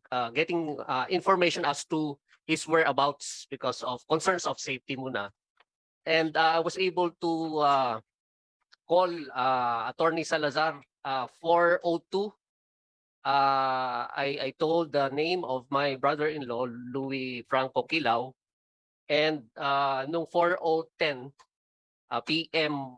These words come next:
pa lang siya nag-message, uh, uh, which I confirm, uh, the earlier statement,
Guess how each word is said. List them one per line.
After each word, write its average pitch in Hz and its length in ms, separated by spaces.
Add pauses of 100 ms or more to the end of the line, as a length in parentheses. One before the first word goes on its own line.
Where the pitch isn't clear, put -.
(160)
pa 139 80
lang 147 160
siya 147 220
nag-message, 143 880
uh, 139 400 (1900)
uh, 131 220
which - 540
I 151 160
confirm, 151 560
uh, 117 160
the 135 160
earlier 143 300
statement, 120 540